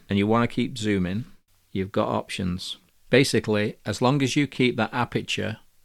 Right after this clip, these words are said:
at five point six or higher, a higher number, and don't go below it, your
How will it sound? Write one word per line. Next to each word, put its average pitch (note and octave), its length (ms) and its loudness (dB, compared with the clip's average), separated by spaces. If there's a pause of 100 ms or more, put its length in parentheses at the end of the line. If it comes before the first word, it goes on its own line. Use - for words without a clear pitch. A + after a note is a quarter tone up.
at F#2+ 120 -10
five A#2+ 360 0
point B2 300 2
six - 420 -2
or F#2+ 200 -2
higher, B2 420 2 (300)
a F#2 60 -8
higher G#2+ 280 0
number, A2+ 480 2 (420)
and F#2+ 140 -4
don't A2+ 160 2
go A2 160 4
below G#2+ 380 4
it, G2 160 -2
your G2+ 480 0